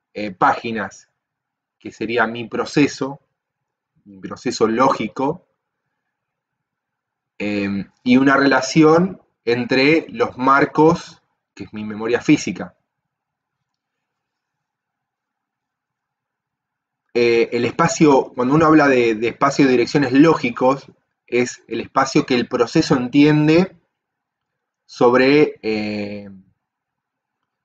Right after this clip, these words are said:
sobre su propio espacio, digamos. O sea, recuerdan que cuando hablábamos de espacio lógico, hablábamos de direcciones lógicas de, del proceso que, no sé, podían ser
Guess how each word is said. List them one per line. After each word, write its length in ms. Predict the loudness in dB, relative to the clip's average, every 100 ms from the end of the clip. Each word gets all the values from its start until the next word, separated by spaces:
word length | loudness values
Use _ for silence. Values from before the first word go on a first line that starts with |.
| _ _ _ _ _ _ _
sobre 320 | -6 0 0 0
su 180 | -4
propio 320 | 0 0 2 0
espacio, 540 | 2 0 0 -4 -6
digamos. 400 | -8 -10 -12 -18 _ _
O 60 |
sea, 360 | -6 -2 -2 -4 _ _ _ _ _
recuerdan 420 | -6 -2 0 0 0
que 200 | 0 0
cuando 220 | 0 0
hablábamos 340 | 2 2 0
de 60 | -4
espacio 300 | -4 -2 -2
lógico, 340 | -2 -2 2
hablábamos 380 | 2 4 0 0
de 60 | -2
direcciones 480 | -4 -6 -4 -2
lógicas 720 | 0 0 0 -2 0 0 -2 -16 _ _ _ _ _ _ _
de, 320 | -2 0 0
del 260 | 0 -4
proceso 460 | -2 -4 -4 -2 -2
que, 360 | 0 -2 -2 -6
no 100 | -8
sé, 120 | -6
podían 280 | -4 -4 -2
ser 260 | 0 0